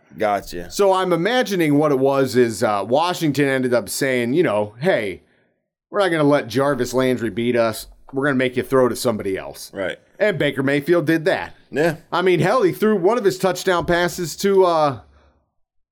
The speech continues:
Speaker 2: Harrison Bryant.
Speaker 1: Yep.
Speaker 2: First ever touchdown pass for that guy,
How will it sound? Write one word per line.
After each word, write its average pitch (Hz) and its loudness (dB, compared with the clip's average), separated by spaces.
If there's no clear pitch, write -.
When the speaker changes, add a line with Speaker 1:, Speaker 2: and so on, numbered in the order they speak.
Speaker 2:
Harrison 196 0
Bryant. 156 0
Speaker 1:
Yep. 135 0
Speaker 2:
First 185 2
ever 208 0
touchdown 202 -2
pass 151 2
for 139 0
that 196 2
guy, 120 -4